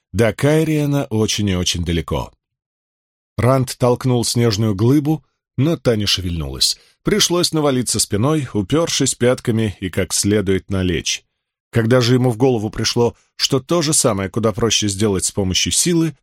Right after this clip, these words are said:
ледяной блок запрокинулся, увлекая Ранда за собой. В лицо хлынул холодный бодрящий воздух и режущий глаза дневной свет. Однако кусок стены не упал, а застыл под углом,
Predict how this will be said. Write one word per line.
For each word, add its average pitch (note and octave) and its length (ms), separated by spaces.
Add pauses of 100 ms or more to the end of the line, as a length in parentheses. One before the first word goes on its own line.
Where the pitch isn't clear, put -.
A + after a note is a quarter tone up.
(140)
ледяной C3 440
блок B2 280
запрокинулся, C#3+ 1040
увлекая G#2 540
Ранда B2 440 (100)
за - 180
собой. D2 500 (500)
В D#2+ 120
лицо G#2 340
хлынул C3 380
холодный B2+ 480
бодрящий A#2 500
воздух C3 500 (220)
и C#3 140
режущий D3+ 480
глаза C3 420
дневной A2 480
свет. - 460 (340)
Однако F3+ 540
кусок D#3+ 340
стены E3 320
не F3 100
упал, B2+ 460 (260)
а C3 120
застыл C#3 480
под B2+ 200
углом, C#3+ 440